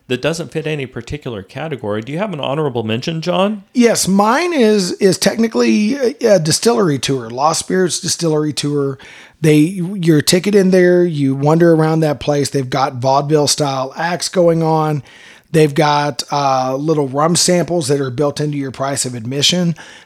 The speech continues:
Speaker 2: They do have some cocktails you could buy. There's not a lot of drink selection. They kinda have what they have. I won't claim their rum is my favorite rum on earth.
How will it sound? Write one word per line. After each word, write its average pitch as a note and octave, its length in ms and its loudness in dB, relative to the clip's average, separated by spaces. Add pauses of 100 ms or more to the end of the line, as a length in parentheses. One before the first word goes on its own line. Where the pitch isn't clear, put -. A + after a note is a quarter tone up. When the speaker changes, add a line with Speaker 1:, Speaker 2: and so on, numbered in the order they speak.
Speaker 2:
They D#3 140 4
do D#3 220 4
have D3 220 2
some D#3 160 -4
cocktails C#3+ 560 -4
you C3 140 -4
could B2+ 200 -8
buy. C#3+ 280 -2
There's F#3 220 2
not G3 220 2
a G#3 60 2
lot G#3 260 2
of E3 100 -4
drink C3+ 280 -8
selection. C3+ 800 -6 (340)
They D3+ 120 -2
kinda F3 280 0
have C#3+ 300 0
what D3 160 -2
they D3 120 -2
have. C3+ 460 -8 (380)
I F#3 120 4
won't E3+ 320 2
claim F#3+ 300 2
their E3+ 200 6
rum D3+ 340 0
is C3 100 0
my C3+ 180 -2
favorite C#3+ 360 -4
rum D3+ 260 -4
on C#3 180 -6
earth. D3+ 400 -4